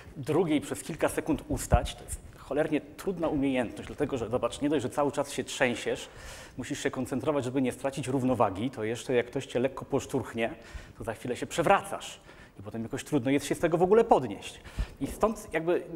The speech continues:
nie mogę zrozumieć, dlaczego to jest jedna z ulubionych zabaw ludzi. I ja powiem wam, że też w tej zabawie przez wiele lat brałem udział. E, nazywam się Krzysztof Rzepkowski, jestem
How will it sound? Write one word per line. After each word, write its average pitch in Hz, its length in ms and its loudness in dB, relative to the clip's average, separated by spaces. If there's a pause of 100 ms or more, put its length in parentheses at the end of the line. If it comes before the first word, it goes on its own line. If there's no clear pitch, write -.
nie 165 100 -2
mogę 208 200 2
zrozumieć, 160 380 2
dlaczego 180 300 0
to 185 80 0
jest 165 140 0
jedna 180 200 2
z - 80 -8
ulubionych 147 420 2
zabaw 120 300 4
ludzi. 110 380 -6 (1080)
I 120 100 -2
ja 139 120 8
powiem 151 280 0
wam, 139 220 4
że 139 240 2
też 175 220 -4
w - 100 -14
tej 120 220 2
zabawie 117 380 6
przez 113 360 -4
wiele 123 180 4
lat 117 140 4
brałem 123 280 4
udział. 113 280 2 (640)
E, 104 160 -4
nazywam 113 280 -2
się 139 100 -8
Krzysztof 143 300 -6
Rzepkowski, 151 460 -4
jestem 131 400 -2